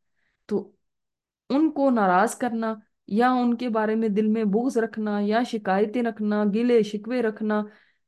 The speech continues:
अ, या उनसे बात ही ना करना, और फिर हम उसके बाद अल्लाह ताला के पास जा रहे हैं कि "या अल्लाह, तू हमारी बख्शिश कर दे", तो ऐसे कैसे होगा? लिहाजा वालदैन के साथ अगर किसी ने अपने ताल्लुकात बिगाड़े हुए हैं, तो वो इन रातों में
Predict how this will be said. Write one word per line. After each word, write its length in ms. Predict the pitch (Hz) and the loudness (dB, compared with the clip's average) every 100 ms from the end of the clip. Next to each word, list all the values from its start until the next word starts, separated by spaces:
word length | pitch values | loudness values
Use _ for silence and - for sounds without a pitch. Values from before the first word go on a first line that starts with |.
| _ | _
अ, 80 | 214 | -2
या 220 | 233 247 | 2 2
उनसे 240 | 247 214 254 | 2 2 0
बात 300 | 185 175 254 | 2 0 0
ही 80 | 254 | 0
ना 140 | 254 247 | -2 -4
करना, 460 | 202 208 208 208 208 _ _ | -8 -4 -4 -4 -8 _ _
और 180 | - 220 | -4 -4
फिर 200 | 220 277 | -2 -2
हम 180 | 262 226 | 0 -2
उसके 240 | 220 - 220 | -4 -4 -2
बाद 180 | 214 | 0
अल्लाह 220 | 208 208 208 | 0 0 -2
ताला 200 | 214 208 | -2 -2
के 100 | 214 | -2
पास 200 | 208 202 | -2 -2
जा 120 | 196 | -2
रहे 100 | 196 | -2
हैं 80 | 196 | -2
कि 120 | 202 | -2
"या 60 | 190 | -2
अल्लाह, 180 | 196 196 | -2 -4
तू 200 | 202 202 | -4 -4
हमारी 220 | 202 196 | -2 -2
बख्शिश 320 | 175 175 214 | -4 -6 -10
कर 160 | 208 190 | -8 -8
दे", 140 | 185 | -6
तो 160 | 208 240 | -6 -4
ऐसे 220 | 208 202 240 | -6 -6 -6
कैसे 320 | 190 190 277 | -6 -4 -4
होगा? 400 | 269 180 185 190 _ _ _ _ _ _ _ _ _ _ | -4 -4 -10 -18 _ _ _ _ _ _ _ _ _ _
लिहाजा 460 | - 220 214 208 214 | -4 0 0 0 0
वालदैन 560 | 190 196 185 196 208 233 | 0 0 0 0 0 0
के 220 | 233 233 226 | -2 -4 -4
साथ 380 | 208 214 208 208 - | -4 -4 -2 -4 -4
अगर 220 | 196 214 | -2 -2
किसी 280 | 214 214 214 | -2 -6 0
ने 180 | 208 208 | 2 2
अपने 360 | 202 196 202 208 202 | 0 -4 -2 -2 -2
ताल्लुकात 640 | 185 185 196 196 190 196 | -2 -2 -2 -2 -4 -2
बिगाड़े 500 | 180 185 180 180 190 | 0 2 2 2 2
हुए 200 | 220 202 | 2 0
हैं, 100 | 175 170 _ _ _ _ _ | -2 -8 _ _ _ _ _
तो 140 | 202 190 | -2 -2
वो 280 | 180 208 214 | 0 0 0
इन 140 | 208 190 | 0 0
रातों 380 | 180 185 180 185 | -2 -6 -4 -4
में 220 | 185 202 | -2 -4